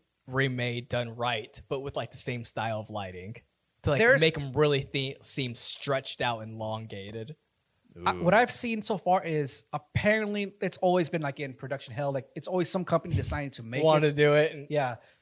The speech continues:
Speaker 2: because it is, uh, public domain, Nosferatu.
Speaker 1: Yeah, it's pu-, yeah.
Speaker 2: So it's
Speaker 1: Anyone could do it.
Speaker 2: anyone could do it, but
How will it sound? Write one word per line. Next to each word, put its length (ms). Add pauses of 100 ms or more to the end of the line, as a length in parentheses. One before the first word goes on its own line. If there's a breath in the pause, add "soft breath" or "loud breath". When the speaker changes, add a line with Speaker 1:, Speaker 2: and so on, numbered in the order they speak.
(120)
Speaker 2:
because 440
it 140
is, 240
uh, 460 (720)
public 200
domain, 340 (220)
Nosferatu. 460
Speaker 1:
Yeah, 200
it's 80 (140)
pu-, 220
yeah. 200 (160)
Speaker 2:
So 500
it's 360
Speaker 1:
Anyone 280
could 140
do 120
it. 160
Speaker 2:
anyone 220
could 120
do 160
it, 260 (220)
but 680